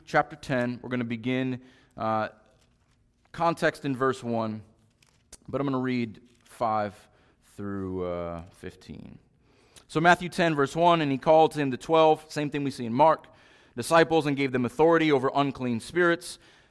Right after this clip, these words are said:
Matthew goes into more detail about their authority. "Gave them authority over unclean spirits to cast them out and to heal every disease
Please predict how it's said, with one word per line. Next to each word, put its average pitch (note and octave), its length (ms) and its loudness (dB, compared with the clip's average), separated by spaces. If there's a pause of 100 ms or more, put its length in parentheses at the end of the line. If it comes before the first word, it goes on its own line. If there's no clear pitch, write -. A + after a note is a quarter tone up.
(240)
Matthew D3+ 300 2
goes D#3 140 2
into D3 120 0
more D3+ 200 6
detail D3 360 0
about C3+ 220 4
their B2+ 140 0
authority. G#2 460 -4 (340)
"Gave D3 180 2
them D3 160 2
authority D#3 480 4
over C#3 180 6
unclean F#3+ 360 0
spirits C#3 540 -2 (240)
to C3+ 100 -10
cast D#3+ 380 0
them G#3 160 0
out C3+ 260 4 (260)
and E3+ 280 2
to G3+ 80 -4
heal G3+ 240 2
every E3 240 2
disease D3+ 460 -4